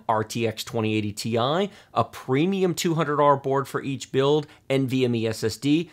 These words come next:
the Noctua N H D fifteen ninety dollar Ultra Tower cooler on Intel, included Wraith Prism on A M D, fourteen percent price difference for a twenty-one percent performance difference.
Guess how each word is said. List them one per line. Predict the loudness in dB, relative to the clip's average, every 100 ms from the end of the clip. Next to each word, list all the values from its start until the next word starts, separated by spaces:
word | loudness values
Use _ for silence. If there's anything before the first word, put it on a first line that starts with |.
| -16 _
the | 0
Noctua | 2 4 2 0 0 2 2 0
N | 0
H | 0 -4
D | -4 -4
fifteen | -2 -6 -6 -6 -2 0 2
ninety | 0 0 -2
dollar | 2 4 4 2 -2 _ 4
Ultra | 4 4 -2
Tower | 4 4 4
cooler | -2 -4 -2 0
on | 0
Intel, | 0 0 2 2 2 -6 -20 _ 2
included | 2 2 0 2 2 0 0
Wraith | 0 0 -2
Prism | 0 2 0 0
on | -4 -4
A | -4 -2
M | -2 -4
D, | -2 0 2 0 -4 -8 _ _ _ _ _ _ _
fourteen | -14 2 4 4 0 0 0
percent | 0 0 0 -2
price | -2 0 0 0
difference | -2 0 -2 -2
for | -4 -2
a | -2
twenty-one | -2 -4 0 2 2 2 0 0
percent | -2 -2 -4 -2
performance | -4 -4 -4 0 2 2 -2
difference. | -2 -4 -4 -10 -10 -12 -12